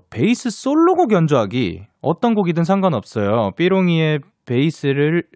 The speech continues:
베이스 라이브를 들어본 지 너무 오래됐어요. 베이스 솔로곡이라는 게 참, 참 쉽지 않아요. 왜 그러냐면 베이스 솔로로 무언가를 하기가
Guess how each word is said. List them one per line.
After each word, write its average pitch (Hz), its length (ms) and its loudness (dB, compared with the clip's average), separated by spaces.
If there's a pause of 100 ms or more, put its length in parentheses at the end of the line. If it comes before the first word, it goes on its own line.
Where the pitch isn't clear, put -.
(140)
베이스 165 320 0
라이브를 117 420 0
들어본 110 320 -4
지 127 100 -8
너무 113 320 0
오래됐어요. 120 720 -2 (680)
베이스 98 400 -6
솔로곡이라는 117 1000 0
게 107 300 0
참, 208 320 0 (1120)
참 262 160 -4
쉽지 - 300 -2
않아요. 123 380 0
왜 127 120 2
그러냐면 190 680 2
베이스 208 360 0
솔로로 247 1080 2
무언가를 190 640 2
하기가 208 580 0